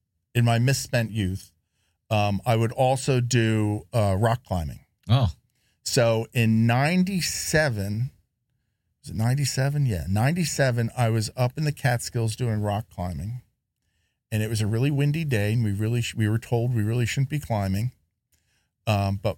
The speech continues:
Speaker 1: we were stupid and we were only up there for a few days. So we went up and the wind picked up, picked me up off the wall,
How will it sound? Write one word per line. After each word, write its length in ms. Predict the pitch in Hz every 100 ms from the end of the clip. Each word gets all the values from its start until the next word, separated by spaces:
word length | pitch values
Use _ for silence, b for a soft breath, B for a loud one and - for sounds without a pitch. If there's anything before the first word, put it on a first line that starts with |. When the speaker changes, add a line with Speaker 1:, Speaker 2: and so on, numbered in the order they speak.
| _
Speaker 1:
we 80 | 101
were 80 | 104
stupid 440 | - 123 98 131
and 100 | 139
we 40 | 104
were 60 | 104
only 200 | 104 98
up 140 | 92
there 140 | 98
for 160 | 92 104
a 40 | 95
few 200 | - 92
days. 300 | 90 101 113
So 380 | 104 95 95 - -
we 100 | 113
went 220 | 107 131
up 260 | 110 110 _
and 120 | 202 196
the 60 |
wind 400 | 92 107 127 151
picked 300 | - 170 -
up, 200 | 110 117 - _ _ _ _ -
picked 220 | 123 -
me 100 | 147
up 120 | 139 139
off 240 | 139 143
the 80 | -
wall, 420 | 127 110 143 175